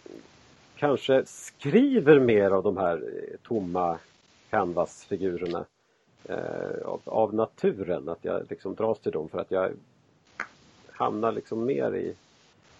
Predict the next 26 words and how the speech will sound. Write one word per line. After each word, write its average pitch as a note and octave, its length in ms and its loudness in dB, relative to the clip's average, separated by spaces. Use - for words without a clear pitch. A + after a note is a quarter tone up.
funderingar F2+ 600 0
över D#2+ 400 -8
hur - 220 -14
världen D#2+ 420 -2
eller - 320 -12
storyn D#2 440 -8
löper - 340 -10
och F2 120 -10
hur, F#2+ 240 -6
hur F#2 240 -4
någon F2 280 -2
reagerar G#2+ 680 2
på F#2 180 -2
omvärlden, E2+ 540 -2
liksom. - 260 -14
Och - 60 -12
då, - 100 -8
då, C3+ 120 0
då D#3 120 6
inbillar D3 440 10
jag C#3+ 140 12
mig C#3 100 10
väl C3+ 100 8
att C3 120 4
den B2 140 2
personen A#2 680 -2